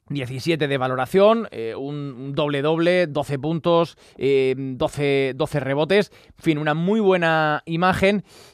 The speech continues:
que, que, bueno, que quizá, mm, despejó dudas, eh, entre aquellos que podían tener alguna sobre su estado de forma y sobre,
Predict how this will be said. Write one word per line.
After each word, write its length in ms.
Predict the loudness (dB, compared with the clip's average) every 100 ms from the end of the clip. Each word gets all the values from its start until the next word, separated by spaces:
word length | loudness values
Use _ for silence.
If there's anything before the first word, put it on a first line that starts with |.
| _
que, 600 | -2 0 4 4 2 0
que, 220 | -4 -4 -4
bueno, 220 | -6 -8
que 100 | -14
quizá, 440 | -14 -6 -4 -4
mm, 420 | -6 -14 -14 -12
despejó 360 | -12 -8 -4 -2
dudas, 380 | 0 2 2 -2 -20 -20 _
eh, 220 | -8 -6
entre 180 | -6 -6
aquellos 280 | -8 -6 -6
que 100 | -6
podían 240 | -6 -8
tener 360 | -8 -8 -8 -10 _ _ -4
alguna 480 | -2 -2 -4 -4
sobre 320 | -4 -4 -4 -4
su 120 | -6
estado 280 | -2 -2 0
de 80 |
forma 240 | -4 -4 -4
y 40 |
sobre, 300 | -6 -4 -6